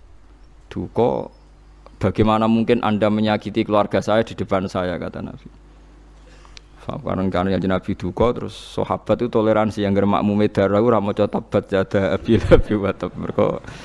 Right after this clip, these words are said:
iku sangat-sangat apa? Menyinggung. Mulane maca Quran ya hati-hati. Mergo riyen wonten tiyang munafik damel masjid.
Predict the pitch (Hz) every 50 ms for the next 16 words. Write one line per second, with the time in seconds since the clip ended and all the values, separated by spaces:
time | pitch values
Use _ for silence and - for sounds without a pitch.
0 | - - - - - - - - 123 - - - 104 101 104 107 - - 104 101
1 | 107 104 - 107 104 - - - - - - - 110 104 101 101 98 95 92 98
2 | 98 104 - - - - - - - - - - - - - - - - - -
3 | - - - - - - - - - - - - - - - - - - - -
4 | - - 87 90 92 90 90 95 98 95 95 - 98 95 98 95 85 82 101 110
5 | 107 101 90 90 - 98 92 87 90 85 76 - 82 82 78 82 87 92 92 -
6 | 95 95 95 95 98 98 95 110 113 113 104 101 92 - 98 95 90 98 92 92
7 | 95 92 92 87 85 85 85 82 - 107 113 110 92 90 85 92 92 90 90 92
8 | - - - 98 -